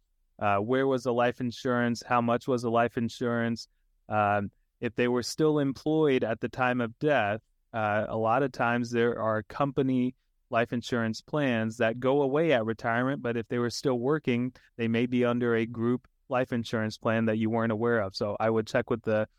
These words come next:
uh, the employer for sure. Uh, if the spouse was a veteran, uh, there may be some benefits associated with that when it comes to death and burial benefits, uh, survivorship pensions, any other benefits that came with, uh,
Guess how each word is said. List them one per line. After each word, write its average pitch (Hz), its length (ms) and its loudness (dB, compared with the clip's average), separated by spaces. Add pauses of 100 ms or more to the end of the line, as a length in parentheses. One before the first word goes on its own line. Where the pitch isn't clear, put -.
(340)
uh, 107 400 2
the 113 120 0
employer 113 500 2
for - 140 -10
sure. 107 420 -2 (520)
Uh, 110 340 2 (320)
if 131 120 -4
the 127 100 -2
spouse 127 340 2
was 135 160 0
a 127 60 0
veteran, 131 560 2 (140)
uh, 117 180 2
there 113 120 2
may 120 140 2
be 120 140 0
some 117 240 -4
benefits 113 460 -2
associated 113 640 -2
with 110 140 -2
that 120 260 2
when 107 140 -2
it 107 80 -6
comes 113 240 -6
to 117 100 -4
death 113 260 0
and 113 140 -2
burial 113 320 2
benefits, 117 560 0 (480)
uh, 104 240 0
survivorship 113 640 0
pensions, 117 520 -2
any 117 200 0
other 117 220 2
benefits 113 460 -2
that 107 160 -4
came 117 240 0
with, 113 220 2 (520)
uh, 107 320 2